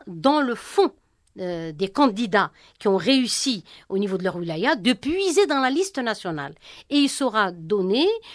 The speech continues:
l'opportunité, euh, à, aux candidats ayant réussi de choisir le poste qu'il percevra à travers, euh, euh, quelque chose qui est déjà mis en place.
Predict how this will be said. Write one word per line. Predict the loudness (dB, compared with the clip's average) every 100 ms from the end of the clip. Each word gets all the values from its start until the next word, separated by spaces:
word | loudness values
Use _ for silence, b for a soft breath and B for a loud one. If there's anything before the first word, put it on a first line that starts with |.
| B
l'opportunité, | 0 0 0 -4 0 0 0 0 0 0 -6 B B B
euh, | -4 -4 0
à, | 2 4 2 0
aux | -4
candidats | 2 4 4 4 6 6 6
ayant | -2 -2
réussi | -2 -4 -4 -4 -4 -4
de | -4 -2
choisir | -2 -2 2 4 2 -2 -2 -4 -6 -10 B B
le | 4
poste | 4 10 8 8 0 -16 B B B -4
qu'il | 0 0
percevra | 2 0 0 -4 0 0 2 0
à |
travers, | -2 -2 0 -2 -2 -4
euh, | -6 -6 -8 -12 B B B
euh, | -10 -8
quelque | -6 -6 -6
chose | -6 -4 -6 -6
qui | -10 -8
est | -4
déjà | -2 0 0 0 0 -4 -8 B B
mis | 4 6
en | 4 2
place. | 2 2 2 -6